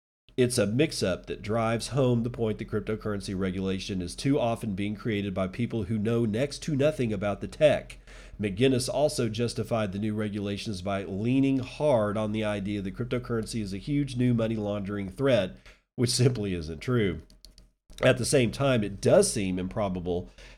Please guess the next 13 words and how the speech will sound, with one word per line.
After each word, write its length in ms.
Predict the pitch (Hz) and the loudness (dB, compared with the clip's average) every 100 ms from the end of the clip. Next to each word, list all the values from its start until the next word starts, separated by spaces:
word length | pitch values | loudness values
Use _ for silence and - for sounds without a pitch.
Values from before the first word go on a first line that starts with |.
| - | -4
that 120 | 110 | 0
a 60 | 110 | 2
high-ranking 680 | 131 135 131 131 135 123 123 | 2 4 4 2 2 0 0
E 80 | 120 | 2
U 220 | 120 117 | 2 0
commissioner 520 | 110 120 135 127 101 | 0 0 2 0 0
with 180 | 92 92 | 0 -2
a 40 | |
staff 480 | 92 - 127 123 123 | -4 0 4 4 2
mostly 600 | 110 127 127 120 101 117 - | 2 2 2 0 -2 -4 -4
of 180 | 101 | -4
adult 380 | 90 95 92 90 | -2 0 0 -2
professionals 720 | 95 87 85 82 87 110 139 | -8 -6 -6 -4 -4 -4 -6